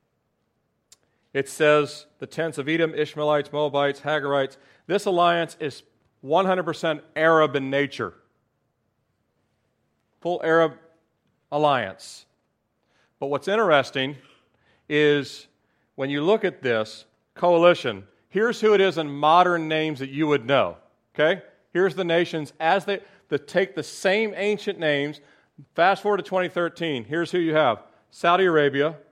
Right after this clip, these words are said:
Jordan, Gaza, or the Palestinians, Lebanon,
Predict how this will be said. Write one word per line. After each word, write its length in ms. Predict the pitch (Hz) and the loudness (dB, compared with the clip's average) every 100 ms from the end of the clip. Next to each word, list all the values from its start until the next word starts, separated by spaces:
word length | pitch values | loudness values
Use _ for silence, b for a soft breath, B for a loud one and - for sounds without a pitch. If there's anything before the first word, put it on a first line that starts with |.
| _ _ _ _ _ _ | _ _ _ _ _ _
Jordan, 480 | - 175 165 120 87 87 _ _ _ _ _ _ _ _ _ _ | 0 4 6 4 -2 -18 _ _ _ _ _ _ _ _ _ _
Gaza, 540 | 160 143 143 147 185 156 _ | 2 2 2 0 -2 -6 _
or 100 | 131 | -10
the 60 | 120 | -4
Palestinians, 840 | 139 123 113 135 107 95 113 - - _ _ _ _ _ _ _ _ | -2 0 -2 -4 -6 -6 -12 -18 -20 _ _ _ _ _ _ _ _
Lebanon, 840 | 123 143 196 190 160 147 151 165 | -2 2 2 4 4 4 2 -2